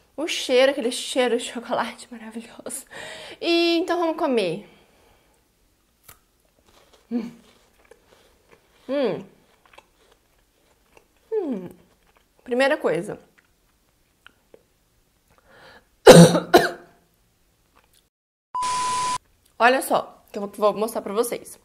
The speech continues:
Chocolate ao leite aqui, certo? Aqui tem um chocolate branco.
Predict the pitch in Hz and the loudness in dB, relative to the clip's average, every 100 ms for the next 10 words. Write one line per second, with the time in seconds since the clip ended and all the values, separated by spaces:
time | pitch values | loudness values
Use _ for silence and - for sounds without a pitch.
0 | _ - - - - - 302 320 294 285 | _ -20 -20 -20 -4 2 4 4 4 2
1 | 277 233 208 220 254 233 185 185 202 208 | 4 4 2 -2 -4 -8 -6 -6 -4 0
2 | 180 208 349 - - - - - - 311 | 0 0 -6 -10 -20 -20 -20 -10 2 4
3 | - - 339 339 302 302 320 302 285 285 | 4 0 0 0 -2 0 0 2 2 0
4 | 254 277 277 269 262 - | 2 6 6 6 -2 -6